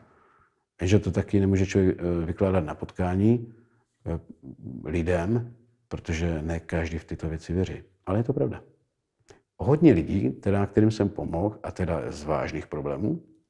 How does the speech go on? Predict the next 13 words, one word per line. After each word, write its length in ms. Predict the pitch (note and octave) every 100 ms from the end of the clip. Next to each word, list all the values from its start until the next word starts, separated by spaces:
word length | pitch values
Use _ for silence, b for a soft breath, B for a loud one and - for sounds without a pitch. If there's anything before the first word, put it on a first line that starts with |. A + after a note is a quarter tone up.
| _ _
tak 160 | -
to 100 | -
potvrdí. 400 | G#2+ F#2+ - - - _ _ _ _ _ _ _ _ _ _ _ _ -
Jak 160 | D2
jsem 220 | - D#2 D#2+
třeba 220 | D#2+ C#2+
mluvil 360 | D2+ - E2+ D2
o 20 |
tom 180 | E2+ D#2+
kamarádovi, 420 | F#2 F#2 F#2 F2
co 140 | -
měl 220 | F2 F#2
tu 280 | E2+ D#2+ D#2